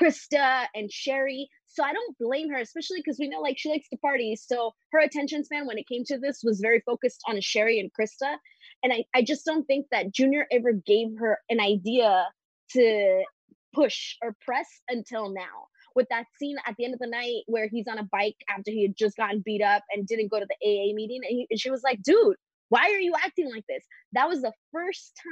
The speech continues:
time that she legit just asked him what the issue, what the deal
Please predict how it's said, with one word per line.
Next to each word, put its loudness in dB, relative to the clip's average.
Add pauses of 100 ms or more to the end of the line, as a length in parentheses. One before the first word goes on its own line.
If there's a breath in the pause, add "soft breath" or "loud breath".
(120)
time -6
that -4
she -2
legit 2
just -10 (180)
asked -4
him -18 (460)
what 2
the 6
issue, 0
what 0
the 2
deal 0